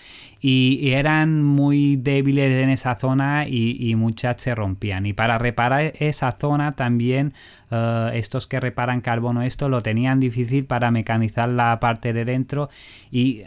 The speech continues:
aparte de todo esto tenías difícil solución.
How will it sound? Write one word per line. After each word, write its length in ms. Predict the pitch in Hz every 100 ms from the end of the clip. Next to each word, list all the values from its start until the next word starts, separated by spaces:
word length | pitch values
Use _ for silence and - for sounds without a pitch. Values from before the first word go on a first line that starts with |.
| 98
aparte 540 | 117 113 127 127 139
de 160 | 131 127
todo 300 | 135 127 127
esto 360 | 131 - 147
tenías 560 | 139 117 117 113 113 - -
difícil 540 | 120 110 120 - 110
solución. 640 | - 107 104 95 101 98